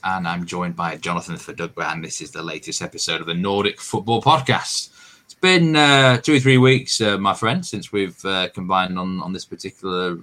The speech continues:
uh, podcast. Uh, in the meantime, we've had, uh, a good interview from, uh, Tim Capel, and you've been wandering to pastures new, uh, I do believe, uh, an appearance on the Guardian Weekly Football Podcast. Uh, it was great to hear you on there.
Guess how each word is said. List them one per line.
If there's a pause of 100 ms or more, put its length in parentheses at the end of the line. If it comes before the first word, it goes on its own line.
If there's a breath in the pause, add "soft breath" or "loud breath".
uh, (920 loud breath)
podcast.
Uh,
in
the
meantime,
we've
had,
uh,
a
good
interview
from,
uh,
Tim
Capel,
and
you've
been
wandering
to
pastures
new,
uh, (180)
I
do
believe,
uh, (460 soft breath)
an
appearance
on
the
Guardian
Weekly
Football
Podcast.
Uh,
it
was
great
to
hear
you
on
there.